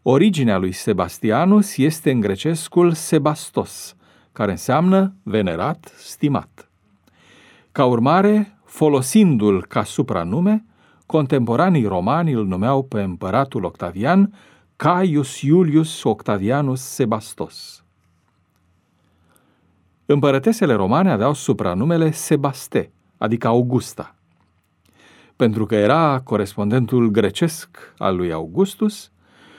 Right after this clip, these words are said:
magnifica cetate Cezarea, construită de către Irod cel Mare în cinstea împăratului Cezar Augustus, pe malul Mediteranei, la aproximativ o sută de kilometri de Ierusalim,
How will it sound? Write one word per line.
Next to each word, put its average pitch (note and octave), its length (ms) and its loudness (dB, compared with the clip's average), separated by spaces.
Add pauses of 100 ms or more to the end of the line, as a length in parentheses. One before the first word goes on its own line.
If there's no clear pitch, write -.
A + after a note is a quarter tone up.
(120)
magnifica A#2+ 680 0
cetate C3+ 520 -4
Cezarea, A2 840 0
construită C3 680 0
de G2+ 100 -2
către G#2 340 -2
Irod G#2 340 2
cel G2+ 240 -4
Mare G#2 440 2 (240)
în A#2+ 160 -2
cinstea B2 400 0
împăratului F#2+ 640 -2
Cezar G2+ 420 -4
Augustus, B2 760 -2 (280)
pe G2+ 100 -2
malul A2+ 360 2
Mediteranei, G2+ 840 -2 (260)
la A2 140 0
aproximativ G#2+ 640 -2
o G#2 60 -2
sută - 280 -4
de F#2+ 100 -4
kilometri G#2+ 540 -6
de F2 80 -6
Ierusalim, F2+ 760 0